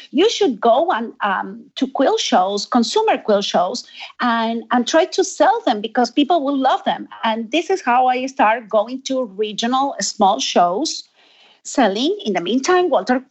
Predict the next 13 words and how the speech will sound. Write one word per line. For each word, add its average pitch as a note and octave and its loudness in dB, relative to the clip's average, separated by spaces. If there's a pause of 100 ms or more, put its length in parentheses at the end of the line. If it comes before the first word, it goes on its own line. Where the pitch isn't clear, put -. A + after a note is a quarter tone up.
keep - -2
working, D#4+ 2 (120)
um, F3+ -2 (680)
with, G#3 -2 (120)
uh, E3+ -2 (120)
our E3+ -2
leather G#3 -2
jacket G#3+ -2
company B3+ 0
and G#3+ -6
clothing B3+ 2
company. D4 0
And, G3 -2